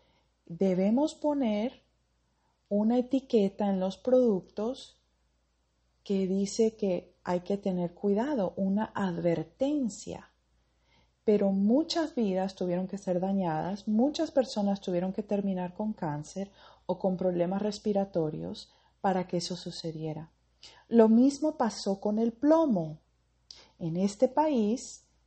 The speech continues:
el plomo se usaba en muchas aplicaciones distintas, inclusive en la pintura. A nivel mundial creo que eso fue un problema.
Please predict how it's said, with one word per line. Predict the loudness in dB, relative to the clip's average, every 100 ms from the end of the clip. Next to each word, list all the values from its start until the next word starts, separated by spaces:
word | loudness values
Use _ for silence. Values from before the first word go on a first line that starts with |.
| _
el | -6 -6
plomo | 0 6 6 6 2 -4
se | -6
usaba | -8 -8 -4 -2 -2 -4 -4
en | -4 0
muchas | 0 0 -4 -4
aplicaciones | -4 -4 -6 -8 -6 -4 -4 -4
distintas, | -6 -4 0 0 0 -4 -10 -12 -2
inclusive | -2 -2 -6 -6 -6 -2 0
en | 0
la | -2 -2
pintura. | -6 -2 -2 0 -2 -6 _ _ _ _ _ _ _
A | -4 -2
nivel | 0 0 2 0 -2 -4
mundial | -2 -2 0 2 2 0 -2
creo | 0 0
que | 0
eso | -2 -4
fue | -4 -6
un | -4
problema. | -4 -4 -2 -4 -6